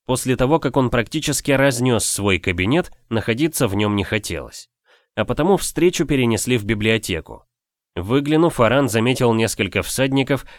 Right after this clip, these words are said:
возвращающихся из ближайшей деревни. Вздрогнув всем телом, мужчина позвал снова. «Мо!»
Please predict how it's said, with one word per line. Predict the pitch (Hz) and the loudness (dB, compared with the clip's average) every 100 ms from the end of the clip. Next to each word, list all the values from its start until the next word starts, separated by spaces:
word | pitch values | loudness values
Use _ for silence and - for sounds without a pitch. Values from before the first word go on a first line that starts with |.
| _ | _
возвращающихся | 110 107 98 101 - 123 120 - 120 - | -2 -2 0 0 0 0 0 0 -2 -2
из | 127 120 95 | -4 -4 -4
ближайшей | 95 92 92 90 - 95 | -2 -2 0 -2 -2 -2
деревни. | 85 101 95 78 - - _ _ _ _ _ _ _ | 0 0 0 -2 -10 -20 _ _ _ _ _ _ _
Вздрогнув | 82 80 101 113 101 90 | -10 -4 0 0 0 -2
всем | - 110 92 82 | -2 -2 -2 0
телом, | 127 123 | 0 2
мужчина | 98 104 - 104 101 | 2 -2 -2 -2 -2
позвал | 101 85 85 98 | 0 -2 0 0
снова. | - 107 98 69 - _ _ _ _ _ | 0 0 -2 -4 -12 _ _ _ _ _
«Мо!» | 85 95 127 - | -2 4 4 2